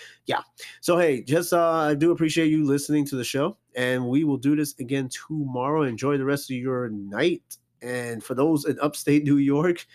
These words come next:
uh, near the lakes, you're gonna be doing a lot of digging, man. I, whew,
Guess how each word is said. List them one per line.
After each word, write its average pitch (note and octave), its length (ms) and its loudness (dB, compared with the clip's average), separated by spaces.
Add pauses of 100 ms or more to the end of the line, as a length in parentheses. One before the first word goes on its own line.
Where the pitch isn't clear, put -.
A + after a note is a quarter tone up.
(340)
uh, C#3+ 360 2
near D3 180 6
the C3+ 140 2
lakes, D#3+ 400 2
you're C#3+ 100 0
gonna D#3 160 4
be B2 100 0
doing A#2 220 -2
a G2 120 -8
lot A2+ 340 0
of B2 140 -2
digging, A2+ 360 -4
man. G#2+ 420 -8
I, A#2+ 200 0
whew, - 1600 -2